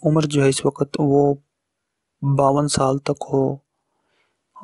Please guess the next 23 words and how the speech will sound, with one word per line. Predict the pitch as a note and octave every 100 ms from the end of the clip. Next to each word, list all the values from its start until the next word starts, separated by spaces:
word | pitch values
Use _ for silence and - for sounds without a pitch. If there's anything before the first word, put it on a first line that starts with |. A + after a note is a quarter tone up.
| F#3
यानी | C#3+ D3
कि |
ब-, | C#3+ C#3 C#3 C#3
बावन | C#3 C#3+
साल | C#3 C#3
से | C#3+
ज़्यादा | C#3 C#3
ना | C#3+
हो | C#3+ D3
और | C#3+
चाहते | C#3 C3+ -
हों | D3
पहली, | D3 C#3+ C#3 D3
दूसरी | D3 C#3 C#3+ C#3+
या |
तीसरी | C#3 C#3 -
शादी | C#3+ C#3 C#3
करना | D3 C#3+ D3 C#3+
और | C#3+
अच्छी | C#3 D#3+
फैमिली | - C#3+ D3+
से | D3+ D#3
हों, | D3+ D3+